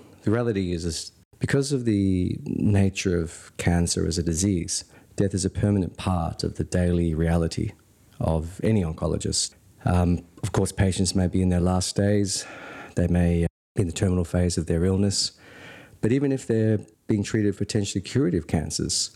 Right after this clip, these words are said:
uh, the spectre of, of potentially something recurring or potentially dying from their disease is always in the background. And, um,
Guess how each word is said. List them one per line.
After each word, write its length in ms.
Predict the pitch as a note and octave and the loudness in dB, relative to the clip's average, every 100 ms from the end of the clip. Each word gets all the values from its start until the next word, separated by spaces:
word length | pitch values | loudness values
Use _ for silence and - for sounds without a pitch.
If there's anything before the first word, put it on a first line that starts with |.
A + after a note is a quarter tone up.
| - - - | -18 -8 0
uh, 200 | F2 E2+ | 2 2
the 100 | E2+ | 0
spectre 640 | - - A#2+ - G#2+ F2+ F2+ | -2 -2 -4 -4 -2 0 0
of, 340 | D#2 - - - - - - | -2 -10 -20 -20 -20 -20 -6
of 300 | E2+ E2+ - | -2 -2 -4
potentially 800 | - - G#2+ F#2+ G2 E2+ D#2+ D#2 - - | -4 0 2 2 0 0 -2 -6 -14 -6
something 380 | - E2 F2+ | -4 -2 -2
recurring 580 | E2 - F#2+ F2 E2+ D#2+ | -4 -2 0 2 2 2
or 300 | D#2 D2+ D#2 - - - - - | 2 0 -2 -8 -20 -20 -18 -8
potentially 420 | - F2 - E2+ | -2 -2 -2 -2
dying 400 | F2 E2+ F2 E2 | 2 2 2 2
from 180 | E2+ D2+ | 0 0
their 80 | D#2 | 0
disease 500 | D#2+ - E2+ E2 D#2+ | 0 0 0 0 0
is 140 | D#2+ | 2
always 300 | G#2 G#2+ F2+ | 2 2 -2
in 100 | D#2+ | -6
the 60 | D2+ | -6
background. 600 | D#2 - C2+ G#1 F#2+ - - - - - - - - | -8 -6 -8 -6 -6 -8 -18 -20 -20 -20 -20 -20 -6
And, 480 | - E2+ E2 D#2 E2 | 0 2 2 2 0
um, 480 | F2 E2 E2 D#2+ | 2 2 2 2